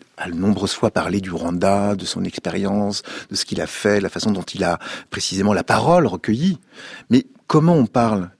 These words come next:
et comment, au tueur, on doit plutôt dire, euh, « vous » ou « il », plutôt que de dire « tu ». Parce que, avec, alors qu'avec les rescapés, c'est différent. Parce que, et, et là, ils comp-, il, là, il a compris qu'il fallait,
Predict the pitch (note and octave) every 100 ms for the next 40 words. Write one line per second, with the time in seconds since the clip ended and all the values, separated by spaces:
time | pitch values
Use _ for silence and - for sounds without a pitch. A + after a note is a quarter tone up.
0 | G#2+ - C#3+ E3+ D#3+ - _ _ - C3+
1 | A2+ - C#3 D#3 F3 C3 A2+ A#2 A#2+ C#3+
2 | A#2+ B2+ B2+ - - - _ - G#2+ G#2
3 | G2+ F2 _ _ _ G2 A2 D#3+ E3+ _
4 | - A2+ - D#3+ G3 B2+ G#2+ - - _
5 | - D3 A#2 G#2+ A#2+ D3+ - - _ -
6 | D3+ D3+ - - - - - _ - -
7 | - - B2+ A#2 - G2+ G2+ G#2 G2+ G#2
8 | G#2 G2+ G#2 G2 G#2+ D#3+ D#3 B2+ A#2 B2
9 | A2+ G#2+ - - - - - A#2 A#2 -
10 | A2 A2+ A2 G#2+ A2+ G#3+ G3 G#2+ - G#2+
11 | _ _ - G#2+ C#3+ F#3+ B2+ C3 - D3+
12 | - A#2+ -